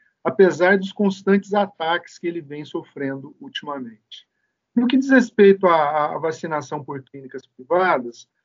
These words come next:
acho que um primeiro ponto que a gente tem que enfatizar é que o uso emergencial, aquele que a gente tá iniciando a vacinação agora, ele não é compatível com vacinação por clínicas privadas. Então, neste momento, isso tá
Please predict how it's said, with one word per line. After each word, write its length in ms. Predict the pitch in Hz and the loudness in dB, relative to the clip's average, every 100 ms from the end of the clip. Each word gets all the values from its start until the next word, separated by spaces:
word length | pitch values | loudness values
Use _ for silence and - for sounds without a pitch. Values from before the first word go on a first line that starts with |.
| _ - | _ -6
acho 140 | 196 | -2
que 80 | 226 | 0
um 40 | |
primeiro 380 | 214 214 233 220 | 2 4 6 4
ponto 320 | 214 170 165 _ | 0 -4 -4 _
que 120 | 147 | -10
a 60 | |
gente 300 | 135 135 131 _ | -8 -12 -16 _
tem 180 | 139 131 | -12 -12
que 300 | - 131 131 | -12 -12 -10
enfatizar 580 | 135 135 131 131 185 | -8 -8 -8 0 2
é 40 | 180 | 2
que 140 | - | 4
o 60 | 196 | 6
uso 400 | 208 254 208 185 | 8 8 6 2
emergencial, 880 | 175 160 151 147 - 160 170 156 139 | 2 -4 -6 -12 -6 2 4 4 0
aquele 320 | - 180 170 | -2 -2 -2
que 100 | 143 | -10
a 60 | |
gente 380 | 135 151 151 139 | -12 -10 -12 -14
tá 400 | 131 147 139 127 _ _ _ - | -10 -4 -4 -6 _ _ _ -18
iniciando 920 | 147 156 135 - 151 180 170 135 127 | -14 -12 -14 -4 2 2 2 -2 -4
a 40 | |
vacinação 800 | 131 135 - 131 123 - 131 120 | -2 -4 -4 -8 -8 -8 -8 -8
agora, 540 | 117 147 185 160 120 - _ _ _ | -6 2 2 2 -4 -12 _ _ _
ele 160 | 196 208 | 4 6
não 160 | 233 196 | 6 6
é 80 | |
compatível 920 | 190 208 208 226 208 - 170 175 202 202 | 2 0 2 0 -2 -6 -4 -2 -2 -2
com 220 | 165 165 | -6 -2
vacinação 720 | 170 - 180 185 - 151 156 | -2 -2 -4 -6 -6 -12 -4
por 180 | 175 175 | -4 -4
clínicas 400 | 151 143 151 - | -12 -16 -20 -12
privadas. 540 | 175 175 120 110 _ | -6 -4 -4 -8 _
Então, 320 | 120 120 - | -20 -20 -20
neste 240 | 135 131 156 | -18 -16 -8
momento, 420 | 156 131 120 131 147 | -8 -8 -12 -16 _
isso 280 | 139 _ _ | -20 _ _
tá 260 | 151 156 | 0 2